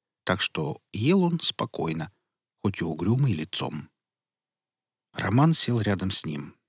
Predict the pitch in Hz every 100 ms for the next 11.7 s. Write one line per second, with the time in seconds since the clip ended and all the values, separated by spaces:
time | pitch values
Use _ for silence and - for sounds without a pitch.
0 | _ _ _ - 95 90 135 131 120 117
1 | - 113 117 110 85 78 104 160 156 151
2 | 139 139 - - - - 101 98 - 73
3 | - - - _ _ _ _ _ _ _
4 | _ _ _ _ _ _ _ 107 104 113
5 | - 107 104 113 101 101 90 - 95 92
6 | 90 87 85 - - - - - 85 82
7 | 80 76 69 - _ _ _ _ _ _
8 | _ _ - - 101 98 85 80 80 -
9 | _ _ - 85 87 - 85 82 82 -
10 | - - _ - 104 127 104 87 - 101
11 | - - - - - - -